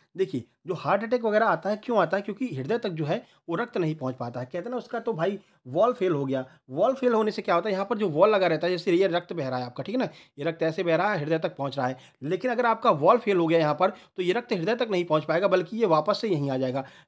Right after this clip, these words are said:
वापस से यहाँ आने की वजह से क्या होगा, इन नसों में जम जाएगा और ये नसें ब्लॉक हो जाती हैं और ये रक्त जो है वो हृदय तक नहीं पहुँच पाता, जिससे मानव की जो है हृदय घात से मृत्यु हो जाती है। और आपका, आपको पता होना चाहिए,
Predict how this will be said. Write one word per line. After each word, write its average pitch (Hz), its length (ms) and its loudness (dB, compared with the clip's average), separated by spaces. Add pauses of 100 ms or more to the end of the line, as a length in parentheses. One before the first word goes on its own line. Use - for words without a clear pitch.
वापस 165 320 -2
से 240 60 -6
यहाँ 220 180 -2
आने 202 220 -2
की 226 100 0
वजह 220 80 2
से 220 60 -10
क्या 220 120 -2
होगा, 220 120 -2
इन 208 200 2
नसों 202 220 -2
में 208 100 -2
जम 156 160 2
जाएगा 180 240 2
और 208 80 2
ये 202 80 0
नसें 165 360 -2
ब्लॉक 165 280 -2
हो 151 100 -4
जाती 143 300 -2
हैं 190 120 -2 (280)
और 185 120 -4
ये 190 100 0
रक्त 208 220 -2
जो 196 120 -2
है 202 80 0
वो 214 80 2
हृदय 160 240 2
तक 220 160 -6
नहीं 160 140 2
पहुँच 156 200 0
पाता, 156 220 0
जिससे 160 300 -4
मानव 151 280 0
की 202 220 -8 (300)
जो 147 120 -8
है 165 200 -6
हृदय 160 200 -4
घात 139 200 -8
से - 160 -6
मृत्यु 165 340 -4
हो 143 140 -2
जाती 127 300 -6
है। 120 160 -4 (300)
और 185 80 2
आपका, 220 240 0 (120)
आपको 190 220 0
पता 185 220 -2
होना 180 140 0
चाहिए, 185 220 -2